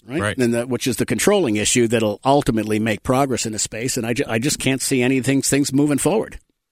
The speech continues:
Speaker 2: Yeah, unless the federal gets out of the way and lets the states mandate it.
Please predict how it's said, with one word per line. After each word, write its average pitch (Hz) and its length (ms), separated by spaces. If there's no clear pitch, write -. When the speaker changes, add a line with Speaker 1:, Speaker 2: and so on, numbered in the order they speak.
Speaker 2:
Yeah, 156 160
unless 131 300
the 107 180
federal 139 480
gets 104 260
out 110 160
of 98 80
the 98 80
way 120 240
and 107 140
lets 110 200
the - 100
states 131 520
mandate 95 480
it. 98 180